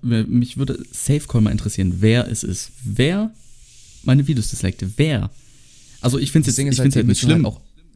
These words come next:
Speaker 2: die müssen halt auch abonniert haben, weil die kriegen, die disliken halt immer relativ am Anfang
Speaker 1: Ja,
Speaker 2: vom
Speaker 1: ja, true,
Speaker 2: Video
Speaker 1: true, true,
Speaker 2: und
Speaker 1: ja.
Speaker 2: das, die kommen immer am Anfang und dann gehen sie wieder.
Speaker 1: Mhm.
Speaker 2: Legit ohne Sinn.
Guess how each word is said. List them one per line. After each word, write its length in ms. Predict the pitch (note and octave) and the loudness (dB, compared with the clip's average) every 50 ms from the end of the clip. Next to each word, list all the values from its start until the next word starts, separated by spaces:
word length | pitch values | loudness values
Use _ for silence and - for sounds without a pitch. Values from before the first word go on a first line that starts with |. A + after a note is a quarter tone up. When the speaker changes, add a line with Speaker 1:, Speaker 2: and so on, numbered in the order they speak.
| - - | -12 -6
Speaker 2:
die 60 | - | -4
müssen 180 | A#2 B2+ B2+ B2 | -2 -2 -2 -2
halt 100 | A2 - | -4 -4
auch 80 | - | -4
abonniert 500 | E2 F2 G2 G2+ G2+ G#2+ B2 C#3+ C3+ - | -6 -6 -4 -2 -2 0 0 0 -2 -2
haben, 240 | A2 G2+ G2+ G#2 G#2+ | -2 -2 -2 -2 -2
weil 160 | G#2 G2+ G2+ | -2 -2 -2
die 260 | F#2+ - - - - - | -4 -8 -12 -20 -14 -8
kriegen, 280 | - A#2+ A#2+ A2+ G2+ | -4 -2 -2 -2 -2
die 160 | - - G#2 | -4 -8 -10
disliken 340 | G2+ - - A2 - A2+ A2 | -8 -6 -6 -4 -2 -2 0
halt 80 | A2 G2 | 0 0
immer 240 | F2 G#2 G#2+ G2+ - - | 0 0 -2 -2 -2 -2
relativ 480 | G2 - A#2 B2 A#2 A#2 - A#2+ - | -2 0 0 0 0 -2 -4 -6 -6
am 100 | A2 F#2+ | -4 -4
Anfang 340 | - G#2 B2+ C3+ C3 - F#2+ | -2 -2 -2 -2 -2 -2 -2
Speaker 1:
Ja, 100 | A#2+ C#3 D#3+ | 0 0 0
Speaker 2:
vom 60 | D3 | 0
Speaker 1:
ja, 60 | C3+ | 0
true, 100 | F#2 F#2 | 0 0
Speaker 2:
Video 120 | A2+ C3+ A2 | 0 0 0
Speaker 1:
true, 120 | A#2+ C3 B2 | 0 -2 0
true, 80 | G2+ G#2 | 0 0
Speaker 2:
und 40 | A#2+ | 0
Speaker 1:
ja. 60 | G#2+ | 0
Speaker 2:
das, 160 | A2 - - | -2 -4 -4
die 80 | - G#2 | -6 -6
kommen 240 | - - A#2+ A#2+ A#2 | -2 0 0 0 2
immer 180 | G#2 A2 A2+ | 0 0 0
am 140 | F#2+ G2 - | 0 -2 -2
Anfang 340 | G#2 B2+ C#3+ - - G3+ G3+ | -2 -4 -4 -4 -6 -6 -4
und 80 | F3 | -2
dann 120 | D3 B2+ A2+ | 0 0 2
gehen 160 | G#2 G#2 G2 | 2 0 0
sie 180 | F#2 F#2 D#2+ E2 | 0 -4 -4 -4
wieder. 200 | D#2+ - E2 F2+ _ _ - - - | -4 -6 -6 -8 _ _ -14 -6 0
Speaker 1:
Mhm. 280 | - A2+ A2+ A2+ A2+ | 2 4 4 4 4
Speaker 2:
Legit 300 | A2 - - - A#3+ A3 | 2 0 -4 -6 -6 -6
ohne 240 | G#3 F#3+ G3+ G3+ F#3+ | -4 -4 -2 -2 -2
Sinn. 240 | E3 D#3 A#2+ G#2 G2 | -2 -2 -2 -2 -4